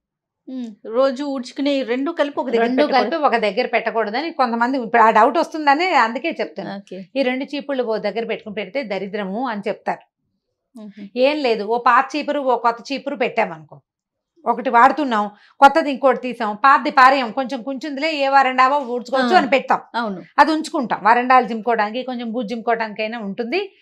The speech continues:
Speaker 2: అని ప్లాన్ చేసి కొత్త చీపురేమో ఇల్లు ఊడ్చుకుంటాం, ఇదేమో బాల్కనీలో వాకిలో ఊడవడానికి పక్కన పెడతాం. ఇప్పుడు already బాగా పాతబడిన చీపుర్లో కొంచెం ఎక్కువ జర్మ్స్ ఉండే అవకాశం ఉంది,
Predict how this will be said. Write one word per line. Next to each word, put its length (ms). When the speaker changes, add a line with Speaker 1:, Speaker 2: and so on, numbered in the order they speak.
Speaker 2:
అని 160
ప్లాన్ 360
చేసి 340
కొత్త 280
చీపురేమో 380
ఇల్లు 220
ఊడ్చుకుంటాం, 460
ఇదేమో 320
బాల్కనీలో 600
వాకిలో 400
ఊడవడానికి 520
పక్కన 240
పెడతాం. 280
ఇప్పుడు 200
already 600
బాగా 460
పాతబడిన 640
చీపుర్లో 600
కొంచెం 400
ఎక్కువ 400
జర్మ్స్ 380
ఉండే 220
అవకాశం 480
ఉంది, 200